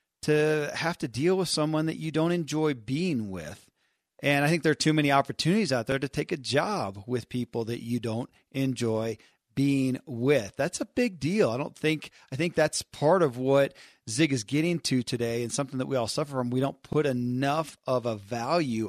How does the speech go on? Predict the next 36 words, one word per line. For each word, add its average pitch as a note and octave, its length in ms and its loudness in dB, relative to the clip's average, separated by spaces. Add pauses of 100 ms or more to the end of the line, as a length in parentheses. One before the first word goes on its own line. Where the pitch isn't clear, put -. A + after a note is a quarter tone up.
(140)
on B2 440 -2 (360)
that D3+ 140 -6
aspect. C3+ 360 -4
Do E3 160 0
we G#3 140 -2
like E3 220 -4
the D#3+ 100 -4
people D3 380 -4
that C3+ 120 -2
we C3 80 0
work C#3 300 -4
with? G2 240 -10
Do C3+ 120 0
like, D3 300 0
they, C3 100 0
do C3+ 280 -2
they C#3+ 160 2
like C#3+ 200 0
us? F3 220 -2
That's A#2+ 160 -4
what D3+ 60 -6
we're B2+ 60 -6
gonna B2+ 120 -4
talk C#3 180 -2
about A2+ 260 -6
here, B2 260 0 (360)
uh, B2+ 120 2
right C#3+ 220 4
now. D#3 240 4 (220)
So - 120 2
let's - 200 2
take G3+ 380 2
some A3+ 300 4
time D#3 340 0
to C3+ 80 -4
discuss, C#3+ 600 2